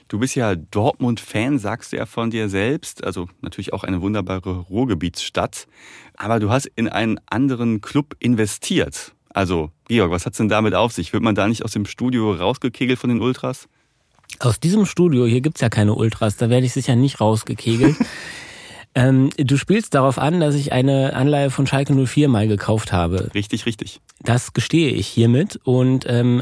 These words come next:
Speaker 2: Reste davon habe ich auch noch. Reste davon, weil, äh, Schalke letztes Jahr,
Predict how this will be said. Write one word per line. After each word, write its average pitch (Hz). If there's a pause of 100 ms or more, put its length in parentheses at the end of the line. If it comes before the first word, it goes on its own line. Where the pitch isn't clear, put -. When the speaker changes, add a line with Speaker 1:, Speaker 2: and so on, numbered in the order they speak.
Speaker 2:
Reste 147
davon 147
habe 160
ich -
auch 87
noch. 107 (540)
Reste 175
davon, 160
weil, 147 (140)
äh, 131
Schalke 139
letztes -
Jahr, 156